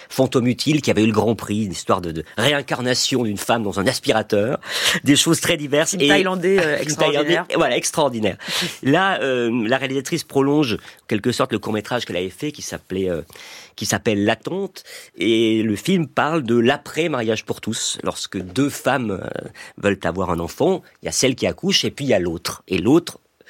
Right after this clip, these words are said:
Speaker 1: eh bien, pour devenir parent, <laughs> doit passer à travers toute une série d'obstacles. C'est vraiment le parcours de la combattante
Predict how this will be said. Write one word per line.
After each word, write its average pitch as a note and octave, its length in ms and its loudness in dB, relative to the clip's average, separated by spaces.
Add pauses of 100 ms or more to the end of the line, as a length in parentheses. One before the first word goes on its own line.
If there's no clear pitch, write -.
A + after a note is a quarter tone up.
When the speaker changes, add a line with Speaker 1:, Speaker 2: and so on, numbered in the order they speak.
(220)
Speaker 1:
eh - 60 -10
bien, B2 280 2 (140)
pour D#3+ 180 0
devenir C3 720 2 (140)
parent, C#3+ 340 0 (240)
<laughs> - 240 -10
doit C3 280 4
passer C#3 340 0
à D3+ 80 2
travers B2+ 320 0
toute - 160 -8
une C3+ 100 2
série C#3 400 2 (300)
d'obstacles. D3 560 0
C'est - 80 -4
vraiment B2+ 160 2
le A2+ 100 2
parcours E3+ 680 0
de C3+ 60 4
la A#2 100 4
combattante A#2+ 680 0